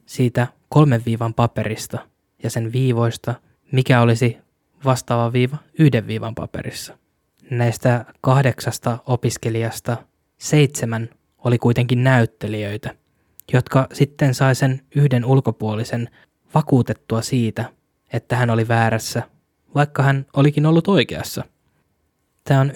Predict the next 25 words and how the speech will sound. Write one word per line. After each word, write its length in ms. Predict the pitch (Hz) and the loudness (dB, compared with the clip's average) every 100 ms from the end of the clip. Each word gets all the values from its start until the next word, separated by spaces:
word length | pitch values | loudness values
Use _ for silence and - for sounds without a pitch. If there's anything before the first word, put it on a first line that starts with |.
| 156 | 2
hyvä 240 | 151 131 | 6 4
esimerkki 420 | 120 127 120 - | 4 0 -2 0
lauma-ajattelusta. 1160 | 127 143 113 101 113 110 - - 107 110 - - - _ _ _ _ _ | 2 4 2 0 -4 -4 -8 -12 -10 -10 -12 -16 -18 _ _ _ _ _
Kukaan 440 | 156 151 139 117 | -2 0 0 0
ei 160 | 117 117 | 0 -4
halua 340 | - 117 113 | -2 -2 0
jäädä 360 | 113 113 113 113 | -2 -2 -2 -4
ulkopuoliseksi. 1000 | - 123 117 - - - 120 120 - - - _ _ _ _ _ _ _ _ _ _ - - | -2 -2 -4 -8 -10 -10 -10 -14 -14 -18 -20 _ _ _ _ _ _ _ _ _ _ -12 -6
On 60 | |
siis 220 | 127 143 - | 0 0 2
selvää, 380 | 151 156 123 | 2 4 2
että 320 | 117 - 120 - | 0 -2 -4 -2
jos 200 | 127 127 | -2 0
tietää 320 | - 147 117 | 4 2 2
mitä 200 | 110 113 | -4 -6
tekee, 460 | 113 123 - 110 113 - _ | -2 -4 -2 -6 -6 -12 _
niin 280 | 120 117 117 | -2 -2 -2
ihmisiin 420 | 135 139 127 120 | 0 0 0 0
on 100 | 113 113 | -4 0
äärimmäisen 580 | 135 123 117 113 113 120 | 2 2 0 -4 -2 -2
helppo 280 | 113 - | -4 -4
vaikuttaa, 640 | 110 110 110 - _ 110 120 - _ _ | -2 -2 -4 -10 _ -8 -8 -12 _ _
jos 340 | 131 131 - - _ | 0 2 0 -10 _
ajettavalla 600 | 143 156 143 - 117 117 | 2 4 4 0 -2 -2
asialla 640 | 120 131 - 117 107 113 | 0 0 0 -2 -2 -4